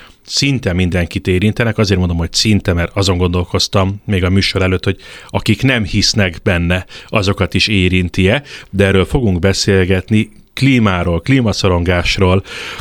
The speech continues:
és megoldásokról, és főleg ezek kommunikációjáról lesz szó. Nagy Réka ökoanyut hívtam vendégül, klímakommunikációs szakembert, akit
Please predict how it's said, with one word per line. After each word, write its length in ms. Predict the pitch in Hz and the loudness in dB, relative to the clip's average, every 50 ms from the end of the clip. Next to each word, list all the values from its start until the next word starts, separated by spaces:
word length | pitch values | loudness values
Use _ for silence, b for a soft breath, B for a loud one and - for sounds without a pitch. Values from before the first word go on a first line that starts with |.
| B _ | B _
és 200 | - 107 - - | -4 -2 0 0
megoldásokról, 920 | 120 117 110 101 98 92 87 90 87 87 - - 107 92 - - 113 110 98 | 0 2 2 2 2 2 2 0 0 -2 -2 0 -2 0 0 2 2 4 2
és 140 | - - - | 2 0 0
főleg 240 | - 113 95 87 | 0 0 2 2
ezek 220 | 90 90 85 90 - | 0 0 -2 -4 -4
kommunikációjáról 1300 | - 123 104 101 95 90 - - 98 92 90 - - 95 92 92 90 87 87 87 85 90 90 87 90 - | 0 2 2 4 2 2 0 0 -2 -2 -2 -2 0 2 2 4 4 2 2 2 2 2 2 0 0 0
lesz 280 | 113 110 107 95 - | 0 2 2 2 0
szó. 320 | - - - 120 127 123 - - - | -2 0 2 2 2 0 -2 -4 -2
Nagy 360 | 127 123 123 117 104 90 95 | 0 2 2 2 2 2 2
Réka 480 | 101 101 98 87 - - 92 87 85 - - _ | 0 0 0 -2 -2 -2 -2 -2 -2 -6 -10 _
ökoanyut 760 | - 104 95 - 110 101 92 87 87 90 92 95 - - - - | -4 -4 -2 0 2 2 2 2 2 0 -2 -4 -4 -8 -10 -4
hívtam 560 | - 110 95 - - - - 87 87 92 - - | 0 0 0 0 0 0 0 -2 -2 -4 -4 -4
vendégül, 720 | 101 98 107 113 127 135 139 135 135 127 127 127 127 120 B B B B B B | -2 0 2 2 2 2 2 2 2 2 2 2 2 0 B B B B B B
klímakommunikációs 1160 | - 107 110 107 95 92 85 - - 107 101 95 92 87 - - 92 85 - - - 92 85 - | 2 2 4 4 4 2 0 0 0 2 2 4 2 2 0 -2 -2 -2 -2 -2 -2 -2 -2 0
szakembert, 600 | - 117 113 - 127 110 104 98 101 92 - 98 | 0 -2 -2 0 0 -2 0 0 0 -2 -2 -4
akit 340 | 90 - 92 - - - | -6 -4 -6 -8 -8 -12